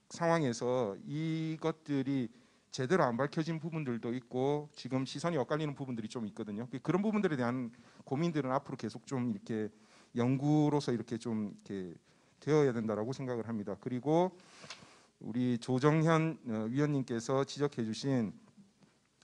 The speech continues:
시선의 깊이에 주목할 필요가 있다라고 하는 부분은 정말로 좋은 지적이고 저도 그렇다라고 생각을 합니다. 다만, 어, 제주가 다른 지역과 다르게 취급을 받은 이유는 다 아시다시피 대명률상의 삼천리 유배지가 우리나라는 한양을 기준으로 했을 때 없습니다. 그래서 일 급 유형지로서 절의 고도인 제주가,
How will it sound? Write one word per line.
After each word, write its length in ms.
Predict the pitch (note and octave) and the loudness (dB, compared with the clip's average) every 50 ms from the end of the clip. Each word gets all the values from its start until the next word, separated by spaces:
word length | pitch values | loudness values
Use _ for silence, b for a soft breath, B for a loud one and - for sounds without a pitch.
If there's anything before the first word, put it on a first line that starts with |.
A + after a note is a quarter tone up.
| - _ | -20 _
시선의 460 | - - C#3+ C3 F3 F3 F3 F3 E3+ | -10 -8 -4 0 2 4 4 4 2
깊이에 400 | D#3+ D#3+ - - C#3 C#3 B2+ A#2+ | 0 -4 -6 -2 0 0 2 0
주목할 400 | - - A#2 B2 C3 - - C3+ | 0 -2 -2 -2 -2 -2 -2 -4
필요가 300 | - - D#3+ D#3 C3+ C3 | -6 -4 -4 -2 -2 -2
있다라고 420 | B2 - B2+ A2 A2 A#2+ C3 C#3+ D3+ | -2 -2 -2 -2 -2 0 0 0 0
하는 240 | D3 D3 D3 D3 C#3+ | 0 2 0 0 0
부분은 540 | C3+ C3+ B2+ B2 A#2 B2 B2+ A#2 G#2 F2 B B B B B B B B - | 2 2 2 4 4 4 4 4 2 0 B B B B B B B B -4
정말로 320 | - B2+ C3+ D#3 D#3+ D#3+ | -2 2 4 4 4 4
좋은 240 | - C3+ C3 C3+ C3+ | 2 2 0 0 0
지적이고 500 | B2 C3 B2+ C3+ C3 A#2+ A2+ A2 B2+ C3 | -2 -2 -2 -2 0 0 -2 -2 -2 -2
저도 220 | - - C3 C3 | -2 -2 -2 -2
그렇다라고 460 | - - D3 C#3 - C#3+ B2+ A#2+ A#2+ | 0 0 0 0 2 0 0 0 0
생각을 280 | A#2 C3 B2 A#2+ A2+ A#2 | -2 -2 -2 -2 0 0
합니다. 260 | A#2 A2+ G#2 G#2 G2+ F#2+ | -2 -2 -2 -2 -2 -2
다만, 600 | - A2+ A2+ C3 D3+ C#3+ C3+ C#3 D3 B2 F#2+ E2+ B B B B B B B B B B B B B B - | 0 0 2 4 6 6 6 6 4 2 0 -4 B B B B B B B B B B B B B B -4
어, 280 | - A2+ A2 A2 A2 A2 | -2 0 2 2 0 0
제주가 680 | A2+ - B2+ C3 C3 D3+ G3 F#3 G3 F#3 E3 D3 D3 C#3 | 0 2 2 2 2 2 4 8 10 10 10 10 8 8
다른 260 | C3+ B2+ B2+ D3 F3 | 4 2 2 2 2
지역과 360 | D3+ F3 G3+ F3+ - E3+ C#3+ | 4 4 4 4 6 6 4
다르게 400 | A#2+ B2+ A#2+ B2 D#3+ D#3 D3+ C#3+ | 6 4 2 2 2 2 0 0
취급을 380 | - - - C#3 D3 D3 D3+ C#3 | 0 -2 -4 -4 0 0 0 2
받은 280 | C3 C3+ C3+ D3 D3+ | 2 2 2 2 2
이유는 280 | C#3 B2+ B2+ C3 C3 B2+ | 2 2 2 2 0 0
다 180 | - B2 B2+ A#2 | 2 2 2 2
아시다시피 720 | A2 - - - C3+ C3 - - - B2+ A#2+ B2 A#2 A2+ | 2 0 -2 -4 -4 -4 -6 -6 -4 -2 0 0 0 -2
대명률상의 1040 | - B2+ A#2+ C3+ D3+ E3+ F#3+ F#3 F3+ E3 D#3 C#3+ C3+ - - C3 B2+ B2+ B2+ C#3+ C#3+ | -2 -2 0 2 2 2 4 4 4 4 4 4 4 2 2 2 2 2 2 2 2
삼천리 540 | C#3+ - C#3 C3 C3 - F3+ F3+ F3 D#3 B2+ | 0 0 -2 -2 -2 -2 -2 -4 -2 -4 -4
유배지가 400 | A#2 A2 C3+ C3+ B2 C#3 A#2+ A2+ | -4 -4 -4 -4 -4 -4 -4 -4
우리나라는 640 | G2+ G2 - C3 C#3 C#3+ C3+ C3 B2 A#2 G#2+ G2 - | -4 -2 0 2 2 4 4 2 0 0 -2 -4 -6
한양을 420 | - - B2+ C3 C#3+ D#3 D#3+ D#3+ | -4 -2 -2 0 2 2 2 0
기준으로 380 | D#3 - A#2+ G#2+ C3 C#3+ B2+ A#2 | 0 -4 -8 -8 -6 -4 -2 -2
했을 180 | A2 - - - | -2 -4 -4 -6
때 60 | A2 | -6
없습니다. 480 | F#2+ G2+ G#2 - - - C#3+ C3+ A2+ G#2+ | -4 -4 -6 -6 -8 -8 -6 -4 -2 -2
그래서 220 | A2+ A2 - C#3 | -4 -4 -6 -6
일 160 | C#3+ E3 F#3+ | -4 -2 -2
급 160 | F3 G#3+ E3+ | 0 -2 -2
유형지로서 1500 | C#3 B2 B2+ C3 C#3 C#3+ D3 D3 C#3+ C#3+ C3+ - - - _ _ _ _ _ - - D3+ C#3 C3+ B2 C#3 A#2+ A#2+ B2+ B2+ A2+ G#2+ | 0 0 0 0 0 0 0 -2 -2 -4 -6 -8 -12 -20 _ _ _ _ _ -6 -2 2 2 2 4 4 4 4 6 4 4 2
절의 260 | - C#3 C#3 D#3 D3 | 0 0 2 2 2
고도인 400 | B2 A#2+ A2+ C3 C3 C3 C3 A#2+ | 0 0 0 2 2 2 0 0
제주가, 540 | - A#2+ G#2+ G2+ A#2 B2+ C#3 C3 C3+ C3 | -2 -2 -2 -2 0 2 4 4 4 4